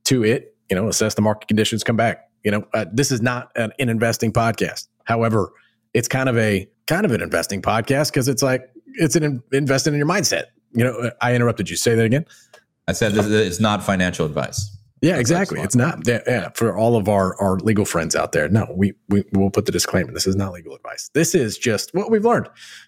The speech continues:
Speaker 1: sometimes painfully. So, Shahar, I appreciate you taking some time, and I, and I appreciate you also going down memory lane a little bit, giving some context as to how you've, you know, been exposed to large bureaucratic,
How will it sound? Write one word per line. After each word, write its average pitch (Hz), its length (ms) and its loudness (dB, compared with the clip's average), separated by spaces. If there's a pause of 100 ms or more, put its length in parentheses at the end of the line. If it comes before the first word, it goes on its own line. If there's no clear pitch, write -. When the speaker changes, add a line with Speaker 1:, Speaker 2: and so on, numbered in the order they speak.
(200)
Speaker 1:
sometimes 131 540 0
painfully. - 520 -4
So, 107 300 0 (440)
Shahar, 131 280 0
I 139 60 0
appreciate 160 440 0
you 143 60 -2
taking 127 240 0
some 117 160 -2
time, 117 240 0
and 117 140 0
I, - 100 -6
and 135 100 -2
I 139 40 0
appreciate 147 360 0
you 147 60 2
also 147 220 2
going 135 260 2
down 127 180 2
memory 123 260 2
lane 123 160 2
a - 20 -2
little 78 100 -4
bit, 80 200 -6
giving 98 140 0
some 117 140 0
context 113 500 -2
as 110 120 0
to 104 120 -2
how 104 180 0
you've, 101 280 0 (540)
you 208 60 2
know, 98 100 2
been 101 160 0
exposed 110 560 0
to 95 240 -2
large 101 340 2
bureaucratic, 107 600 0